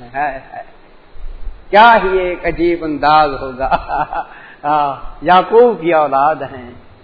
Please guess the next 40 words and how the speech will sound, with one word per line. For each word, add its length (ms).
اب 220
بھیک 320
مانگنے 540
آئے 160
ہیں 180
جی، 200
اناج 400
دینے 320
آئے 160
ہیں، 140
سمجھے 320
جی؟ 200
اچھا، 640
وہ 80
یعقوب 560
کس 220
کا 100
بیٹا 520
ہے؟ 80
وہ 120
جی 140
اسحاق 440
کا 100
بیٹا 520
ہے۔ 140
وہ 100
کس 280
کا 100
بیٹا 400
ہے؟ 80
جی 120
ابراہیم 480
کا 140
بیٹا 420
ہے، 80
خاندان 640
نبوت 400
سے 200
ہیں۔ 100
اچھا، 720